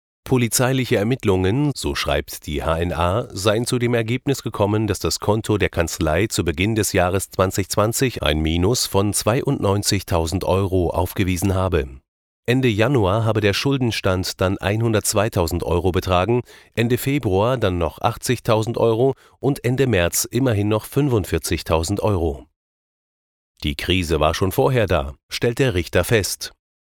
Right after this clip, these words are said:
Wie die Polizei weiterermittelt hat, sollen die Einnahmen von Füllmichs Kanzlei im Soforthilfezeitraum von April bis Juni zwanzig zwanzig höher gewesen sein als im Antrag angegeben.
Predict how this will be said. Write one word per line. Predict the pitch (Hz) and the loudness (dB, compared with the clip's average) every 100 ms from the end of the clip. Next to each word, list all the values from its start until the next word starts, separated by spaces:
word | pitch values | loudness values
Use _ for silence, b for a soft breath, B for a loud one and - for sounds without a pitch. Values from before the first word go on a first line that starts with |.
| _ | _
Wie | 82 78 | -6 -4
die | 78 | -2
Polizei | - 73 71 - 73 85 | -2 -2 -2 0 2 2
weiterermittelt | 78 87 98 95 107 107 | 2 2 2 2 0 0
hat, | 104 117 | -2 -2
sollen | - 101 104 | 0 2 2
die | 104 | 0
Einnahmen | 101 104 101 104 117 131 | 0 2 2 2 0 -2
von | - 87 76 | -2 -2 -2
Füllmichs | - 107 104 104 - | 0 0 2 0 0
Kanzlei | 107 104 - 98 120 | 0 0 0 2 2
im | 127 | 0
Soforthilfezeitraum | 113 113 - 135 - 123 - 110 110 104 113 110 | 0 0 2 0 2 0 0 0 0 0 0 0
von | - 117 | 0 -2
April | 113 98 113 131 | 0 0 2 2
bis | 135 131 104 | 0 0 0
Juni | 101 117 107 | 0 2 0
zwanzig | - - 92 98 - | 0 0 0 0 -2
zwanzig | - 104 - 107 - | 0 0 0 -2 0
höher | 131 120 | 0 0
gewesen | 107 104 110 | 0 0 0
sein | 101 95 92 - | 2 2 2 0
als | 113 - | -2 0
im | 139 | 0
Antrag | 92 90 85 82 | 0 0 -2 0
angegeben. | - 110 107 104 107 82 | -2 0 0 2 2 0